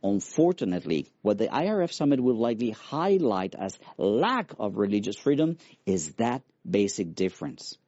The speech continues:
I have no doubt that they will focus on Xinjiang. There's Nuri Turkel, Roshan Abbas, the Uyghur American Association, the Uyghur Human Rights Project, and Campaign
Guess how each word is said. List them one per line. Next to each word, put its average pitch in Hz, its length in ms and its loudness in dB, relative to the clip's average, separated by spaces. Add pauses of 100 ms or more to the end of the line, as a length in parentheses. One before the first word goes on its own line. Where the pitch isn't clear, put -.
I 131 40 -16
have 180 240 -2
no 156 160 4
doubt 104 480 -2
that 143 240 2
they 156 140 4
will 139 200 4
focus 123 400 0
on 107 160 0
Xinjiang. 95 560 -2
There's - 280 -12
Nuri 90 260 2
Turkel, 180 500 2 (300)
Roshan 95 320 -2
Abbas, 143 420 -2 (280)
the 98 100 2
Uyghur 156 320 4
American 135 400 2
Association, 135 800 2
the 87 160 -2
Uyghur 101 260 0
Human 101 340 0
Rights 143 260 -2
Project, 143 520 0 (280)
and 143 260 2
Campaign 104 640 -2